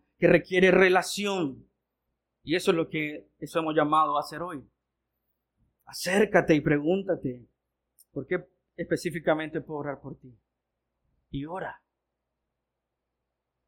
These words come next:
Tengo una pregunta práctica. Cuando esta iglesia escuchó eso, ¿qué piensas que hizo?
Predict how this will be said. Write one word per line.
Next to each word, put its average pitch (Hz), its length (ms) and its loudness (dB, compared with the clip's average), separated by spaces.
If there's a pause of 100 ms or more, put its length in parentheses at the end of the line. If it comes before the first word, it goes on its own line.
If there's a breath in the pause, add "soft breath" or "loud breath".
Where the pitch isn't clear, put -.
(200)
Tengo 170 160 0
una 190 140 0
pregunta 165 520 0 (120)
práctica. 160 600 0 (360)
Cuando 160 240 0
esta 175 180 0
iglesia 180 480 0
escuchó 160 380 -6
eso, 160 420 -8 (340)
¿qué 220 120 -6
piensas 214 320 -4
que 156 160 -6
hizo? 131 240 -10